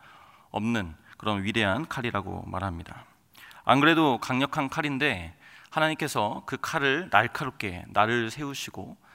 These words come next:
빛나게 하신다고 어제 본문에서 말씀합니다. 어, 마치 전쟁터에 나가기 전에, 어, 군사들이 자신의 무기를 손질하고 정비하는 그런 영화의 한 장면을 연상시킵니다.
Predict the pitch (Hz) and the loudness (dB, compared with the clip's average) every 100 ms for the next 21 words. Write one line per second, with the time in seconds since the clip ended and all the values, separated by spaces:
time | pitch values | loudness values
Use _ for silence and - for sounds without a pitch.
0 | _ - 113 123 135 117 107 107 92 82 | _ -8 -2 2 2 0 -4 -6 -8 -10
1 | - - - 104 98 175 - 107 113 - | -14 -20 -8 -6 -6 -8 -10 -6 -6 -4
2 | 101 101 95 92 87 87 90 117 107 92 | -6 -6 -8 -12 -12 -12 -10 -8 -8 -10
3 | - - _ - - - - - - - | -14 -20 _ -20 -20 -20 -20 -20 -20 -20
4 | - - - 110 - 120 - 156 139 131 | -20 -20 -20 -18 2 2 2 -2 0 2
5 | 160 165 151 123 110 127 120 107 131 98 | 2 4 6 8 6 2 -2 -2 -2 -4
6 | 90 92 _ _ - - 104 107 - _ | -8 -18 _ _ -20 -18 -18 -18 -20 _
7 | - 123 120 135 120 - 104 - _ - | -14 -10 -4 -4 -4 -6 -10 -14 _ -20
8 | - 120 - 147 117 117 117 104 147 196 | -2 -2 0 0 0 0 2 2 -2 -8
9 | - - - 165 165 139 98 92 - 117 | -18 -10 -4 -2 0 0 0 -2 -6 -2
10 | 117 131 131 117 110 - - - - 123 | 0 0 0 -2 -6 -10 -20 -20 -4 0
11 | 127 107 120 123 123 165 - 113 110 101 | 2 2 6 4 4 -2 -4 -4 -4 -4
12 | 104 101 113 95 - - 101 - | -4 -6 -6 -8 -12 -14 -14 -18